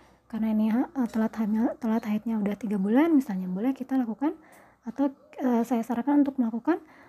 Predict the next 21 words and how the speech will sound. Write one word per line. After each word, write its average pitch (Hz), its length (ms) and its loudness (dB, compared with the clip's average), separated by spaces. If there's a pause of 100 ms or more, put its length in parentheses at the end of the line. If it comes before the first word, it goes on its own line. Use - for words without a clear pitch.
(120)
pemeriksaan 220 520 2
U 233 80 0
S 190 200 -6
G 196 240 -4
untuk 240 320 0
meyakinkan," 185 840 -2
seperti 220 520 -6
itu. 185 240 -8 (840)
Kemudian, 320 800 6 (1400)
karakteristik 311 640 2
yang 233 80 2
terakhir, 214 720 -2
seorang 214 560 -2
pemikir 214 320 -4
kritis 226 320 -4
itu 311 160 -2
harus 339 400 -2
jujur 302 560 6
terhadap 214 480 -2
diri 254 160 2
sendiri. 302 500 6